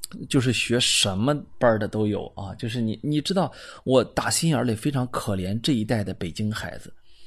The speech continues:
但是我也心里也非常明确地知道，他们所在这，在这个全年龄层，从他们有认知能力开始所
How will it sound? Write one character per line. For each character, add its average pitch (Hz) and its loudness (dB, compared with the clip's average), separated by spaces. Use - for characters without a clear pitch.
但 135 4
是 - -4
我 131 4
也 147 6
心 135 2
里 113 4
也 82 0
非 139 0
常 120 2
明 101 0
确 110 -4
地 95 -2
知 - -6
道， - -14
他 165 -2
们 131 0
所 95 -4
在 117 0
这， - -4
在 123 2
这 113 -2
个 98 -4
全 135 0
年 135 2
龄 110 0
层， 90 -10
从 113 -4
他 143 -2
们 135 0
有 92 -2
认 131 -2
知 127 -4
能 117 -2
力 143 0
开 104 -6
始 - -8
所 110 -2